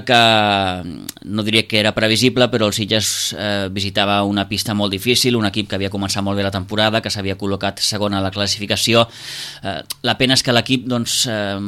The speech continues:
va, va, va començar, doncs, guanyant a la pista del, del Badalona i, i ara porta ja dues derrotes consecutives que l'ha situat a la part baixa de la classificació. Jo ho deixaria de moment amb anecdòtic.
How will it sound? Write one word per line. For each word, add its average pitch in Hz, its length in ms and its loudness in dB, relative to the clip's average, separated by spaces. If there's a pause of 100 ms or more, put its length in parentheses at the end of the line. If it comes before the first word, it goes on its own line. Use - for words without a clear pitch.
(140)
va, 98 320 0
va, 98 260 -2
va 117 140 2
començar, 123 400 4 (480)
doncs, 107 400 -2 (180)
guanyant 123 460 2 (100)
a 90 360 -4
la 92 120 -4
pista 104 320 -4
del, 98 320 0
del 95 160 -2
Badalona 123 500 4 (520)
i, 117 180 -8 (440)
i 101 140 -8 (180)
ara 101 160 0
porta 107 240 -4
ja 104 280 0
dues 104 360 -2
derrotes 104 360 -4
consecutives 107 640 -4
que 113 120 -4
l'ha 98 120 -2
situat 104 340 -4
a 107 60 -2
la 101 80 -2
part 98 160 -4
baixa 98 460 -4
de 98 180 -4
la 95 80 -6
classificació. 98 680 -4 (100)
Jo 107 260 2
ho 135 60 2
deixaria 127 320 0
de 120 80 4
moment 113 280 0
amb 123 280 -2
anecdòtic. 101 640 -4